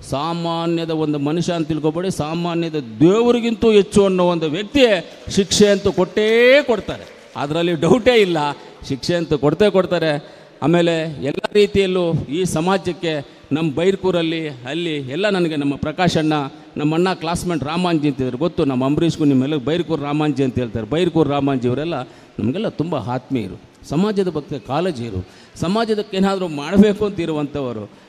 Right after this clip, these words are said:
ಅನೇಕ ಜನ ಈ ಸಮಾಜದವರು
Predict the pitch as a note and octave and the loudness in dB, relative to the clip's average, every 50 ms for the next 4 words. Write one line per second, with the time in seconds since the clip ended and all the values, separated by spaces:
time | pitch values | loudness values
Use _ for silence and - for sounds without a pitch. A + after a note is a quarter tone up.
0 | - - - C#3+ G3 A3+ C4+ C#4 B3+ B3 A#3+ G#3 A3+ G#3+ G3+ F#3+ E3+ C#3+ C3 B2 | -20 -12 -4 -2 0 2 2 0 0 -2 -2 -2 -2 -2 -2 -2 -4 -6 -6 -10
1 | A#2+ B2 - - - - - - - - C#3 D#3 C#3 B2 C#3 C#3 E3+ F#3+ G3+ F#3+ | -14 -18 -20 -20 -20 -20 -20 -20 -14 -10 -8 -8 -6 -6 -6 -6 -2 -2 -2 -2
2 | F3 F3+ E3 E3+ E3 D#3+ D3+ C#3 B2 A2 | -2 -2 0 0 0 0 0 -2 -4 -6